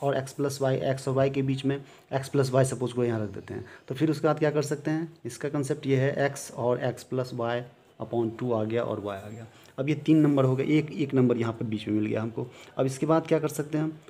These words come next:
अब क्या कर सकते हैं, इसके, इसके बीच में हम एक नंबर निकाल सकते हैं, यहाँ पर एक नंबर बीच में ले सकते हैं, फिर y,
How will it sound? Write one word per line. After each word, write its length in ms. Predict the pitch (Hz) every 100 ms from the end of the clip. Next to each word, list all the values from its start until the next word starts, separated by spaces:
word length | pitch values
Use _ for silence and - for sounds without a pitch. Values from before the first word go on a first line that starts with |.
| -
अब 100 | - 139
क्या 120 | 160
कर 80 | 151
सकते 260 | 156 156
हैं, 60 | 160
इसके, 340 | 131 - 185
इसके 220 | 175 165 151
बीच 220 | 139 131
में 60 | 117
हम 80 | 107
एक 140 | 104
नंबर 180 | 107 107
निकाल 260 | 110 113
सकते 280 | 113 117 117
हैं, 220 | 117 117 -
यहाँ 200 | 117 123
पर 140 | 131
एक 80 | 131
नंबर 220 | 127 123 123
बीच 200 | 123 -
में 80 | 120
ले 80 |
सकते 280 | 117 131 -
हैं, 80 | 117
फिर 240 | 113 151 151 - - -
y, 220 | 113 135